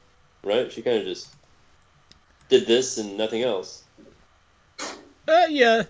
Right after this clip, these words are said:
Speaker 2: you know, there's kind of, like, yeah, nothing, nothing notable.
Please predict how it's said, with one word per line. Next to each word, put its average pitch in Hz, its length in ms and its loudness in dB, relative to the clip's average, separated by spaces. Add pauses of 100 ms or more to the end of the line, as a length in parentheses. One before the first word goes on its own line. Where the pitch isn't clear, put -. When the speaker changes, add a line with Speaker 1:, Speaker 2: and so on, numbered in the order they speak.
(120)
Speaker 2:
you 220 80 -6
know, 175 400 -4
there's 139 380 -2
kind 131 200 -2
of, 120 80 -2
like, 110 400 0 (580)
yeah, 101 100 -4
nothing, 98 400 0
nothing 123 280 2
notable. 87 480 -6